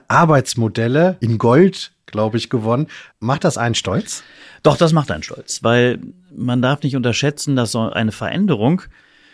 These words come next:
Speaker 2: dann auch durchaus schwierig ist durchzusetzen. Das heißt, man rechnet nicht mit den Widerständen aus der eigenen Company, aus unterschiedlichsten Gründen. Man kann gar nicht so viel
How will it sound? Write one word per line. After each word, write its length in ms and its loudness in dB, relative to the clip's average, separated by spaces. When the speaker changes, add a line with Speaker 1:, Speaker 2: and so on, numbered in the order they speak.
Speaker 2:
dann 220 -2
auch 440 -4
durchaus 960 -2
schwierig 840 -2
ist 360 -8
durchzusetzen. 600 0
Das 160 -10
heißt, 480 -6
man 380 -4
rechnet 640 -6
nicht 340 -2
mit 160 -2
den 160 0
Widerständen 800 0
aus 220 -6
der 160 -4
eigenen 340 -2
Company, 480 -2
aus 220 -6
unterschiedlichsten 580 -2
Gründen. 300 4
Man 160 0
kann 240 0
gar 160 0
nicht 260 -2
so 140 -8
viel 480 -4